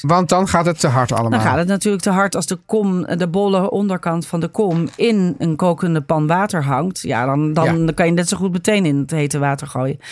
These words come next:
Speaker 2: Dus
Speaker 1: Ja.
Speaker 2: wat je doet, het, je doet het op boven heel zacht tegen
Speaker 1: Hey,
Speaker 2: de kook
Speaker 1: Yvette.
Speaker 2: aan water in de hete. Ja?
Speaker 1: Ja, en die double boiler?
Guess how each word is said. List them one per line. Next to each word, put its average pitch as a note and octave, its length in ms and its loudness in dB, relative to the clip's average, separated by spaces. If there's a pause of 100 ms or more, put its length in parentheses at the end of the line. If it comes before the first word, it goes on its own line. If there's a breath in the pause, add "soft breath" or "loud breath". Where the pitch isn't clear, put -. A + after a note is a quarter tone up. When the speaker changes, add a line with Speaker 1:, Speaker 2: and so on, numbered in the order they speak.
(340 loud breath)
Speaker 2:
Dus E3 120 -2
Speaker 1:
Ja. E3+ 80 2
Speaker 2:
wat E3+ 120 2
je E3 120 2
doet, G#3 260 2
het, G3+ 280 -2
je E3+ 180 0
doet E3 160 -2
het E3 120 -2
op E3 80 -6
boven E3 300 -2 (100)
heel B3+ 460 0
zacht - 880 -4 (400 soft breath)
tegen A3 280 0
Speaker 1:
Hey, G#3 80 2
Speaker 2:
de F#3+ 60 -4
kook A3 100 2
Speaker 1:
Yvette. G#3 180 2
Speaker 2:
aan F#3 140 2
water F#3 500 0
in G#3 180 0
de F#3 60 0
hete. E3+ 520 -2 (580)
Ja? F3 360 -2
Speaker 1:
Ja, - 260 -2 (240)
en F#3 120 2
die E3+ 120 0
double F#3+ 300 2
boiler? A3+ 580 0